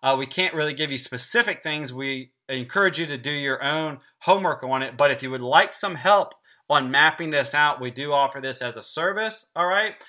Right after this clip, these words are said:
And you can go under the Ask Us Anything section and find out how we can help you design your own value ladder, ascension level, and know that for every dollar that you're putting in,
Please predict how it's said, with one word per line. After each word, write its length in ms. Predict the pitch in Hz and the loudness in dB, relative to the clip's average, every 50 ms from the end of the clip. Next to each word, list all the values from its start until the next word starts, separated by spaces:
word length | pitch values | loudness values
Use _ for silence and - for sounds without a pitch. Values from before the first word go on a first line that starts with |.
| - - - - | -20 -12 -4 -2
And 180 | 135 139 156 | -2 0 0
you 80 | 156 151 | -2 -6
can 160 | - 156 131 | -6 -6 -2
go 220 | 131 160 160 160 | 2 2 4 4
under 280 | 147 151 151 151 151 147 | 4 2 2 2 2 0
the 260 | 131 139 135 135 - 135 | 0 -2 -2 -2 2 4
Ask 280 | 135 139 139 - - | 4 6 4 4 0
Us 140 | 147 127 - | -4 -4 -2
Anything 480 | 147 139 139 135 127 - 143 135 123 127 | -2 -2 -4 -4 -4 -4 -4 -4 -4 -4
section 500 | - 165 165 160 - - 175 170 160 - | 0 2 2 2 2 0 -2 -2 -4 -4
and 160 | 135 120 - | -6 -6 -2
find 300 | 143 139 135 135 127 127 | 0 2 2 2 2 2
out 200 | 123 120 - - | 0 0 0 0
how 180 | - 131 131 | -2 0 0
we 140 | 127 131 127 | 0 -2 -8
can 140 | 127 131 113 | -8 -8 -2
help 260 | 117 135 139 - - | 0 0 -2 -2 -4
you 100 | 127 120 | -12 -8
design 580 | 113 113 104 - 117 120 123 123 123 123 120 117 _ - - - _ - | -8 -8 -4 -2 0 2 2 2 2 0 -2 -4 _ -20 -20 -20 _ -6
your 200 | 127 135 - - | -4 -4 -4 -2
own 220 | 127 123 123 120 | -4 -6 -6 -2
value 380 | 107 135 143 156 160 160 160 156 | 4 6 6 6 6 4 2 2
ladder, 420 | 151 147 147 147 147 147 143 - | 4 6 6 6 4 2 -2 -2
ascension 500 | - 120 - - 143 131 120 - 139 135 | -6 -8 -6 -6 -6 -6 -6 -8 -6 -4
level, 460 | 131 131 127 127 131 127 127 127 - _ _ _ _ - | -2 -2 -2 -2 -2 -4 -6 -6 -10 _ _ _ _ -10
and 240 | 123 123 123 120 127 | -8 -8 -6 -4 -2
know 240 | 131 127 127 123 | -2 0 0 -2
that 220 | 120 117 113 113 113 - _ _ 117 117 117 - | -2 -2 -2 -2 -4 -8 _ _ -20 -20 -18 -10
for 160 | - 127 131 131 | -2 0 4 4
every 240 | 135 131 127 117 | 4 4 2 0
dollar 520 | 113 127 127 131 135 135 131 135 131 131 - 131 | 2 4 4 6 6 6 6 4 0 -6 -10 -8
that 120 | 123 131 113 | -6 -4 -4
you're 120 | 117 110 | -4 -6
putting 340 | - - 139 131 131 131 156 | -6 -4 -4 -2 -2 -2 0
in, 320 | 196 202 196 196 190 180 | 2 2 2 2 0 -4